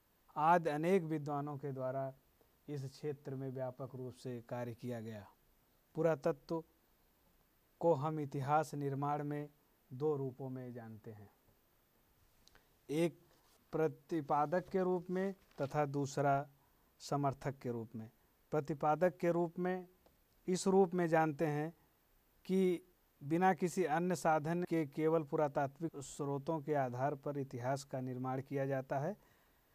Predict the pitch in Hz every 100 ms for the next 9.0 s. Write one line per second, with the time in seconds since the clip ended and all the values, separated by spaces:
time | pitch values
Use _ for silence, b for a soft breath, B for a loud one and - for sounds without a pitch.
0 | b b 131 160 156 180 156 160 151 151
1 | 143 147 143 139 165 - 143 147 - 143
2 | 139 147 135 127 127 127 143 139 139 135
3 | - - _ _ _ - 131 127 123 123
4 | 131 127 135 139 - b b b - 135
5 | 139 131 131 131 127 120 123 120 131 131
6 | _ b b b 123 120 120 - 113 113
7 | 113 - 107 - b b b b - 160
8 | 170 165 202 190 185 180 170 180 185